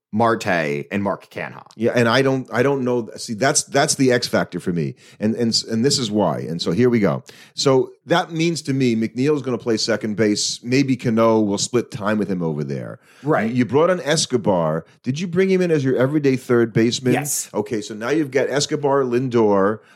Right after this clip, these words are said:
Speaker 2: You've got Alonso at first.
Speaker 1: McNeil at short.
Speaker 2: You've got
Speaker 1: McNeil at
Speaker 2: McNeil at
Speaker 1: second.
Speaker 2: second. You've got your, your
Speaker 1: McCann
Speaker 2: McCann
Speaker 1: at
Speaker 2: out there.
Speaker 1: catcher.
Speaker 2: So now I feel like there's another deal here, and that's the whole Chris Bryant thing. If you bring Chris Bryant into this situation, that's one
Speaker 1: But it doesn't,
Speaker 2: possibility.
Speaker 1: it does, doesn't make sense to sign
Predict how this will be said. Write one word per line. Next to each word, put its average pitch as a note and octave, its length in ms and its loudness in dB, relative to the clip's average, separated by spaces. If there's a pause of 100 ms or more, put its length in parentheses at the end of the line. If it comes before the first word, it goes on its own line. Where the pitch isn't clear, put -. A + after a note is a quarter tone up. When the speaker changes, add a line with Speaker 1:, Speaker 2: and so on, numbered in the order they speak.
Speaker 2:
You've G2 160 -8
got G#2 220 0
Alonso B2 600 0
at C#3+ 100 0
first. A#2 460 0
Speaker 1:
McNeil C3+ 460 2
at C#3+ 100 0
short. G#2 320 0
Speaker 2:
You've - 80 -4
got A#2 160 0
Speaker 1:
McNeil C3 200 4
at - 60 0
Speaker 2:
McNeil C3+ 80 4
at G2+ 120 2
Speaker 1:
second. A#2+ 160 2
Speaker 2:
second. A#2+ 240 -4
You've A2 120 -4
got A2 240 -2
your, A2 100 -2
your A2 120 -6
Speaker 1:
McCann A2 120 0
Speaker 2:
McCann B2+ 240 2
Speaker 1:
at D3+ 60 2
Speaker 2:
out G#2+ 160 2
there. G2 160 0
Speaker 1:
catcher. E2+ 320 -4
Speaker 2:
So D3+ 180 -2
now F#3 540 0 (400)
I D#3+ 160 2
feel D3+ 320 0
like C3 220 0
there's C#3 140 0
another A#2+ 360 0
deal D#3+ 340 -2
here, G2+ 180 2
and F#2 140 -4
that's A2 200 -4
the C3+ 100 -2
whole G#2+ 220 -2
Chris C#3+ 280 -4
Bryant B2+ 440 -2
thing. F#2+ 200 -8
If - 180 -12
you G#3 100 0
bring F#3+ 280 2
Chris D#3 320 0
Bryant A#2 640 0
into G#2 240 -4
this F2 240 -4
situation, F2+ 540 -4
that's A2+ 220 -6
one F3 260 2
Speaker 1:
But F#3 60 0
it F#3 40 2
doesn't, F#3+ 320 2
Speaker 2:
possibility. D#3 260 -4
Speaker 1:
it D#3 80 2
does, E3 140 2
doesn't E3 400 0
make E3 220 -2
sense B2+ 380 -2
to C3+ 80 -2
sign B2 720 0